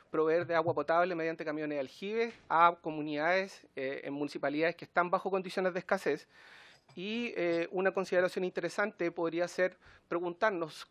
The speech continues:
cómo podemos invertir esa misma cantidad de dinero en establecer soluciones estructurales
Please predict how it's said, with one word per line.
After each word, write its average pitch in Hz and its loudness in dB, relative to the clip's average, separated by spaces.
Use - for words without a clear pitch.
cómo 220 2
podemos 196 0
invertir 170 -6
esa 160 -6
misma 196 -2
cantidad 180 -2
de 185 2
dinero 170 -2
en 170 -2
establecer 165 -2
soluciones 165 -6
estructurales 151 -2